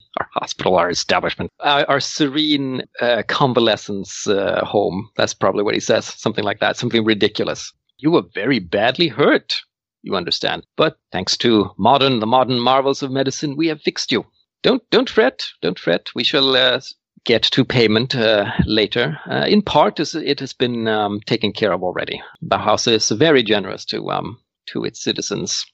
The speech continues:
and former citizens, as I understand, as he looks at his, at, at the,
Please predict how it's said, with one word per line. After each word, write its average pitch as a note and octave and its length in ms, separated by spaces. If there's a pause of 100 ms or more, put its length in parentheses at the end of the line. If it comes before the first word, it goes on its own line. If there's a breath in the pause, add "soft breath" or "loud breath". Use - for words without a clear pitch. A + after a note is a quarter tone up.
(120)
and F#2+ 220
former G#2+ 300
citizens, G2+ 520
as G#2+ 220
I G#2 100
understand, G#2 480
as F2+ 100
he - 180
looks F2+ 280
at F#2+ 60
his, F#2 300
at, A2+ 120 (180)
at G2+ 140
the, - 240